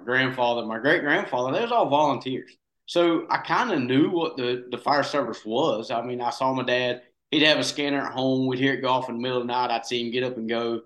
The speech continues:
Sometimes he'd talk about calls. He was, he was pretty active. Um, and then I get to go to Tuesday night meetings. So Tuesday night meetings as a kid, we got to go play around the firehouse. So we got to go to this jungle gym, you know, of red fire trucks.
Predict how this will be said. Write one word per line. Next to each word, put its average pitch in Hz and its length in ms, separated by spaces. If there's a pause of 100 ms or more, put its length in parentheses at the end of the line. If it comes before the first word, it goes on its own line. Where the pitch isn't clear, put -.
(300)
Sometimes 185 360
he'd 165 160
talk 156 200
about 151 280
calls. 147 320
He 240 100
was, 226 240
he 226 140
was 277 140
pretty 196 360
active. 131 400 (380)
Um, 160 240
and 156 80
then 165 320 (120)
I 151 80
get 180 180
to 160 40
go 156 160
to 147 100
Tuesday 156 280
night 143 180
meetings. 131 420
So 120 360 (120)
Tuesday 156 240
night 147 120
meetings 151 260
as 123 100
a 120 60
kid, 165 480 (300)
we 117 80
got - 140
to - 40
go 131 140
play 131 180
around 127 220
the - 80
firehouse. 117 640
So - 160
we 147 80
got 151 140
to 147 60
go 147 160
to 143 60
this 131 200
jungle 131 380
gym, 110 280
you 117 80
know, 113 100
of 101 100 (140)
red 127 340
fire 110 200
trucks. - 400